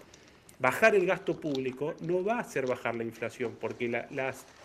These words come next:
los regímenes de alta inflación, cuando una inflación va más allá del cien, ciento cincuenta por ciento anual,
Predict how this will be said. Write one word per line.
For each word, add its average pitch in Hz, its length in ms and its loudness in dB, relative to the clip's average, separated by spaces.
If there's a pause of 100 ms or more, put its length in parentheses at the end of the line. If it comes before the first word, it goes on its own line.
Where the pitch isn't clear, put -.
(160)
los 123 160 4
regímenes 170 540 0
de 165 100 0
alta 180 200 -2
inflación, 131 680 -4 (180)
cuando 110 380 -4
una 135 180 -4
inflación 160 400 -2
va 160 120 4
más 170 260 -2
allá 170 200 2
del 147 100 2
cien, 147 380 2
ciento 139 260 -8
cincuenta 160 440 -2
por 143 120 -4
ciento 156 260 -6
anual, 127 320 0